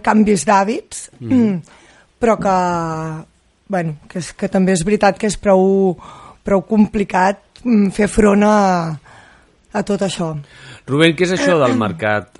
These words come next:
Speaker 2: eh, social, del, no?, del, del balanç que esteu impulsant des de, des de la xes? Tu creus que és factible que arribi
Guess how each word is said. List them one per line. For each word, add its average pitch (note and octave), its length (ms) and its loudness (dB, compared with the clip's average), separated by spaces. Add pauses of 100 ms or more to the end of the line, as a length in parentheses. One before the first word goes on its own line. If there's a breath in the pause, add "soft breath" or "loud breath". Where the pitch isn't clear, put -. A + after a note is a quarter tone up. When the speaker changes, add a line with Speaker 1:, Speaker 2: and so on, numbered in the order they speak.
Speaker 2:
eh, G#2 300 -10
social, G2+ 1080 -6
del, F2+ 760 -10
no?, B2+ 260 -10
del, G2 380 -10
del F#2+ 160 -8
balanç A2 560 -4
que - 120 -14
esteu G#2+ 340 -8
impulsant F#2+ 440 -12
des E2+ 200 -14
de, F2+ 160 -8 (580)
des F2+ 220 -14
de G#2 100 -8
la F#2+ 100 -6
xes? E2+ 460 -12 (220)
Tu A#2 80 -10
creus B2 260 -6
que A#2 160 -6 (720)
és G#2+ 140 -16
factible B2+ 520 -8
que A#2 80 -8
arribi A2+ 680 -6